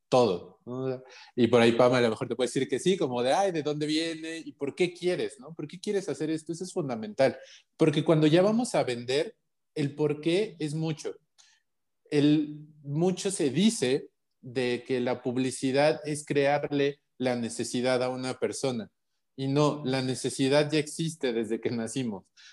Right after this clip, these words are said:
Desde que nacimos se están creando nex-, necesidades y la mayoría son biológicas o afectivas. Y entonces, después de cierto tiempo de nuestro crecimiento, ya al término de la adolescencia,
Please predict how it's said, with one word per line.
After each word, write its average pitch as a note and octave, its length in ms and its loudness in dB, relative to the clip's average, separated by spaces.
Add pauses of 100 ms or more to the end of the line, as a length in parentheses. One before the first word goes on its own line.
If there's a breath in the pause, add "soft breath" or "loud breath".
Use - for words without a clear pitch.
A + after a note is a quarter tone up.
(100)
Desde C3 260 4
que C#3+ 120 4
nacimos E3 440 2
se D#3 80 0
están D3 260 -2
creando D3+ 300 0
nex-, C3+ 360 -8
necesidades B2 760 -2
y C3+ 60 -2
la A#2+ 120 -2
mayoría B2 500 0
son D3 180 -8
biológicas C#3+ 680 -2 (320 soft breath)
o A#2+ 180 4
afectivas. A2+ 840 0 (400 soft breath)
Y D#3 80 -4
entonces, F3 400 4
después F3+ 420 6
de A3+ 60 4
cierto F#3 460 4
tiempo E3 460 4
de B2+ 120 2
nuestro A#2 400 -2
crecimiento, B2 640 0
ya C3 200 4
al C#3 160 2
término C#3+ 340 0
de G#2+ 80 2
la G#2 100 2
adolescencia, B2+ 840 2